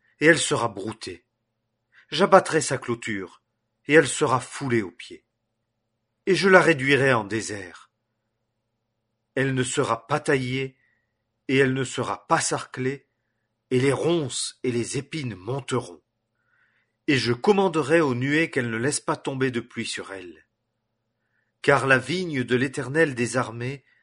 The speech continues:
est la maison d'Israël, et les hommes de Juda sont la plante de ses délices. Et il s'attendait au juste jugement.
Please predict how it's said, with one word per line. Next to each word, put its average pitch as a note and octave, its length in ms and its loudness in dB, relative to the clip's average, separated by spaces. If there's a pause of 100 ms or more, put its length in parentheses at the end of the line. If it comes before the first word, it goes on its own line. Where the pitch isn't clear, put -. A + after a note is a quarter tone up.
(260)
est C3 100 0
la A#2 160 0
maison C#3+ 380 -2
d'Israël, F#2 760 -12 (520)
et C3+ 80 4
les B2 260 0
hommes E3 200 4
de D3+ 100 -2
Juda D3 460 -2
sont - 180 -8
la G#2+ 160 -6
plante D#3 440 -2
de A#2 140 -8
ses A2 220 -8
délices. - 640 -16 (920)
Et D#3 80 2
il B2+ 120 2
s'attendait E3+ 600 2
au C3+ 100 4
juste A#2+ 420 -6
jugement. G2+ 600 -8